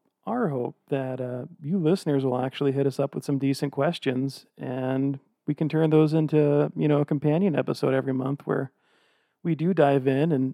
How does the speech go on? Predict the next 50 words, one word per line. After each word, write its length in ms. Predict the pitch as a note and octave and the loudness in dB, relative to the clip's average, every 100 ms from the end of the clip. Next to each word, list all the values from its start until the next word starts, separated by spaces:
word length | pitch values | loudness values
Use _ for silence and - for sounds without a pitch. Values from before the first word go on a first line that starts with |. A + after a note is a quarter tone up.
| - | -4
answer 440 | C#3 C3 - C3+ | -4 -2 0 0
questions 520 | C3 - C#3 B2+ D3 C3+ | 0 -2 -2 0 -4 -2
from, 280 | C#3 C#3 | 0 0
you 100 | C#3 | 0
know, 140 | C3 C3+ | 0 -2
the 80 | C#3+ | 0
listeners 640 | C3 C3 C#3 C#3+ G#3 D3+ | 0 -2 -2 0 0 -2
and 420 | C#3+ C3+ C#3 C#3 | -2 0 0 -4
see 140 | - D#3+ | -2 0
what 160 | D3+ | 2
else 260 | D3 D3+ - | 0 -4 -2
we 100 | D3+ | -2
can 160 | D#3 | 0
dive 280 | D3 D3 C#3+ | -2 -2 -2
into 200 | D#3 D3 | -2 -2
with 160 | D3+ C#3+ | -2 0
you 120 | G3 | 0
guys 240 | F#3 E3 | 2 0
together. 460 | F3 F3 B3 - - _ _ _ _ _ _ F#3+ | -2 -6 -6 -8 -10 _ _ _ _ _ _ 0
Now, 160 | F#3+ | 4
I 80 | E3 | 4
recognize 640 | D#3+ G#3 F3+ D3 C#3 C3 | 4 2 2 4 4 4
that 180 | C3 C3 | 4 4
one 240 | C#3 C#3+ C#3+ | 4 4 4
episode 460 | C3+ C3 - C3+ | 2 0 2 2
a 60 | B2+ | 2
month 440 | C3 C3+ C3 - | 2 2 2 -2
might 260 | C3+ C3 - | -2 -2 -2
seem 200 | D3 C3+ | -2 0
like 180 | C3 - | -2 -2
forever, 460 | B2+ C3 C3+ B2+ | -2 2 2 2
and 120 | B2+ | -2
some 160 | - F#3+ | 0 2
of 140 | G#3 | 2
you 180 | E3 E3+ | 4 4
might 280 | C#3+ C#3+ D#3 | 4 0 0
have 240 | C3+ C#3 | 0 -2
some 180 | - C3 | -2 -8
personal 460 | - C3+ C3+ D3 C3+ | -2 0 0 0 -2
questions 560 | - B2+ - C#3 C3+ | -2 -4 -2 -2 0
that 260 | C3 B2+ - - | 0 -2 -2 0
aren't 220 | E3 E3 | -2 0
quite 280 | D3+ D3 - | -2 -2 -2
fit 180 | D3+ | -4
for 140 | - C#3+ | 0 -2
the 100 | C3+ | 0
voicemail 640 | B2 C3+ C3+ D3 C3+ - | 0 -2 -2 -4 -4 -2
or 160 | - B2+ | -2 -2
the 100 | C3 | -4
show. 460 | - - - C3 | -4 -4 -2 -4